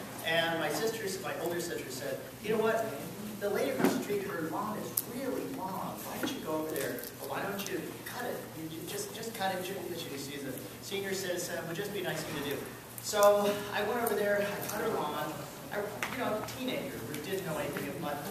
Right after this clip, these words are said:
much about it. And, and I actually did it with a hand paper, too. So it was tough. Got a lot of en-, a lot of energy back in those days. And, uh, about two hours later, I get, we get a knock on the door. And it was a neighbor lady, and she said,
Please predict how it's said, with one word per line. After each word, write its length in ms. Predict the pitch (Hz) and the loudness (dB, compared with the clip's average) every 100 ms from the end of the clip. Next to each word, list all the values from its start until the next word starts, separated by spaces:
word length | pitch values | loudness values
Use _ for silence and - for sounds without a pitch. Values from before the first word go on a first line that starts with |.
| - | -4
much 180 | 156 160 - | -2 -2 0
about 200 | 151 151 | 0 2
it. 40 | |
And, 160 | 170 160 | 2 0
and 160 | 185 190 | 2 2
I 140 | 175 202 | 4 4
actually 260 | 202 - | 2 0
did 140 | 175 175 | 0 0
it 60 | 170 | 0
with 80 | |
a 160 | 165 170 | -2 -2
hand 100 | 165 156 | -4 -2
paper, 320 | 160 156 - - | -2 -2 -4 -2
too. 160 | 160 | -2
So 140 | - - | -2 0
it 180 | - 170 | 0 0
was 140 | 170 | -2
tough. 320 | 165 - - | -2 0 0
Got 140 | 175 175 | 2 2
a 20 | |
lot 160 | 170 | 4
of 100 | - | 2
en-, 220 | 147 - - - - | 2 -4 -6 -8 -2
a 20 | |
lot 220 | 165 165 | 4 6
of 100 | - | 6
energy 160 | - 165 | 2 4
back 300 | - - 147 | 6 6 4
in 80 | - | 0
those 140 | - | 0
days. 200 | - 147 143 - - - 190 | 0 2 0 -2 -6 0 6
And, 400 | 196 208 208 196 | 8 8 6 4
uh, 320 | 202 202 196 | 6 6 6
about 400 | - 262 294 - - - | 4 6 6 4 0 -2
two 100 | 302 | 2
hours 220 | 269 240 | 2 2
later, 480 | - - 196 196 180 180 - - 170 | 2 2 2 2 0 -2 -4 -6 -4
I 240 | 175 175 175 170 | 0 2 2 0
get, 160 | 170 208 | 0 -2
we 260 | - - - | -2 -4 0
get 140 | 196 | 0
a 40 | - | 2
knock 200 | 208 - | 2 2
on 140 | - | -2
the 160 | - - | 0 2
door. 160 | 147 - - - - - | 2 0 -4 -8 -8 -2
And 560 | 180 185 190 185 185 180 175 - - 185 - | 0 2 2 2 0 -2 -4 -6 -8 -8 -4
it 240 | 170 170 175 | 0 0 0
was 160 | 165 | 0
a 40 | - | 0
neighbor 220 | - - | 0 0
lady, 280 | - - - | 0 2 0
and 60 | 185 | 0
she 80 | 185 | 0
said, 120 | 202 | 2